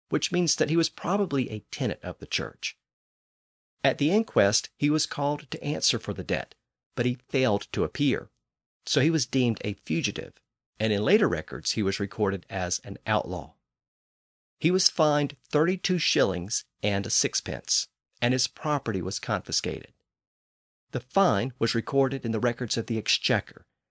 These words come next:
and we know that he remained a fugitive for a while because subsequent inquests in later years continued to list him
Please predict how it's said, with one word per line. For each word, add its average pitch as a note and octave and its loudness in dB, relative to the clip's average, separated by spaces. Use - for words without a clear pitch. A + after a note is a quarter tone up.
and C3+ 2
we F3 4
know G3+ 6
that G3+ 0
he F3+ 0
remained D3+ 0
a C3 2
fugitive A2+ -2
for A2 4
a F#2+ 2
while G#2 0
because G#2+ 0
subsequent - 0
inquests F2+ -2
in F#2+ -2
later A2+ 2
years F#2+ -2
continued F#3+ -2
to D3 -4
list D3 0
him - -8